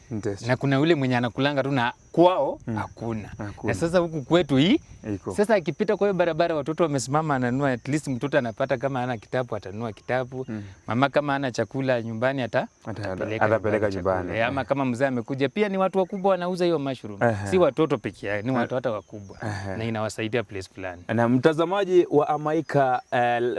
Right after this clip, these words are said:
Speaker 1: Maika T V, Maika Media, basi tunajaribu sana kuangazia sana msitu ambao ni msitu huu wa Bunyala.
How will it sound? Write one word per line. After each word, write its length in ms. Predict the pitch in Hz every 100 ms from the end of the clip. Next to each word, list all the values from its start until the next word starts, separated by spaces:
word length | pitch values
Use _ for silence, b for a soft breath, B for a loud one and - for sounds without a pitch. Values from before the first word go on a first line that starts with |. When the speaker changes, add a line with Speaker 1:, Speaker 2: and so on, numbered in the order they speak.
| 123
Speaker 1:
Maika 600 | 123 127 127 131 - 113
T 240 | - 131
V, 140 | 123 123
Maika 320 | 113 110 107
Media, 380 | 107 139 151 - b b
basi 400 | 131 156 - 147
tunajaribu 560 | 127 135 131 135 156 143
sana 240 | 139 139
kuangazia 500 | - 117 110 113 110
sana 460 | 104 127 123 110 107 B B
msitu 520 | 120 120 147 127 127 -
ambao 320 | 113 127 120
ni 100 | 123
msitu 460 | 123 - 147 135
huu 320 | 123 175 190 - b b
wa 160 | 135
Bunyala. 480 | 147 160 170 143 110